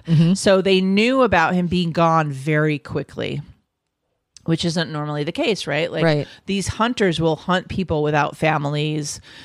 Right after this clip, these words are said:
Speaker 2: you know, that are out in the party scene or prost-, male prostitutes or what have you, so that they don't have these kinds of issues coming up where people immediately knew he was gone. He had a coworker that knew five minutes later. He had mom that was supposed to come pick him up. It's like, immediately.
Speaker 1: Jesus.
Speaker 2: So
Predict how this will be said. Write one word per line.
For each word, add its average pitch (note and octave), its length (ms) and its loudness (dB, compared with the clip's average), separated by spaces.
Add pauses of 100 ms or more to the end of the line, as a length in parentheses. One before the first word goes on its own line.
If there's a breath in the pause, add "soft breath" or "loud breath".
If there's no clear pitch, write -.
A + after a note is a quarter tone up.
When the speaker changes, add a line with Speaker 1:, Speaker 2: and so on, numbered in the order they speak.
(280 loud breath)
Speaker 2:
you F3 100 -2
know, D#3 160 4
that D#3+ 300 2
are D#3 400 4
out D3+ 180 2
in D#3+ 140 -6
the D#3 80 -2
party D#3 320 2
scene D#3+ 400 -2
or D#3 140 -2
prost-, - 420 -4
male E3 220 -2
prostitutes - 680 -4
or D#3+ 60 -4
what D3+ 120 -2
have D3 220 -2
you, D3 140 0
so - 120 -6
that D3 140 -4
they D#3+ 140 4
don't D#3+ 240 0
have D3 240 -2
these C#3 200 -6
kinds D3 280 -8
of C3 120 -14
issues - 440 -16
coming D3 340 -2
up F#3+ 300 0
where C#3 280 2 (280 loud breath)
people G3 320 4
immediately G#3 720 0
knew C3+ 160 -4
he C3 160 0
was C#3+ 160 -2
gone. C3 260 2
He D#3 80 0
had D3+ 120 2
a - 40 -6
coworker C4 580 2
that G#3 140 2
knew G3 140 2
five F#3+ 240 2
minutes F#3 260 -2
later. F3+ 320 4 (280 loud breath)
He G#3+ 100 0
had D3+ 160 2
mom G#3+ 300 2
that F3+ 120 0
was G3 100 2
supposed G3 260 0
to F3+ 60 -2
come F3+ 200 0
pick D#3+ 180 0
him D#3+ 160 0
up. D3 320 -2
It's - 160 -10
like, D3 300 -6
immediately. D#3 500 0
Speaker 1:
Jesus. D#3+ 140 -4
Speaker 2:
So F#3 400 2